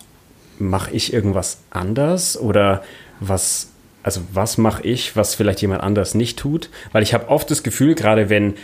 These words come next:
ich eben als, in meiner Funktion als Lernbegleiter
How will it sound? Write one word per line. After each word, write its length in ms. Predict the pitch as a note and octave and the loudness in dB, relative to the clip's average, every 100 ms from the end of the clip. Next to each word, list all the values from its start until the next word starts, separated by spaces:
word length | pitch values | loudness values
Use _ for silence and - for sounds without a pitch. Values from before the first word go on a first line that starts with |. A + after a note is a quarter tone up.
| - | -12
ich 260 | - B2+ - | -4 -2 0
eben 240 | A#2+ G#2 - | 0 2 2
als, 520 | F#2+ F#2+ - - - _ _ _ _ _ - - - - | 0 0 -2 -6 -10 _ _ _ _ _ -20 -20 -10 -2
in 120 | G#2+ | 0
meiner 240 | G2+ G#2 | 2 2
Funktion 460 | G#2 A2+ - A2 B2 | 2 0 0 2 2
als 200 | G2+ G2 | 0 -4
Lernbegleiter 1040 | G2+ G2 A2+ A#2+ - G2+ B2 C3 C#3+ D3 | -2 0 0 -2 -2 0 0 2 2 2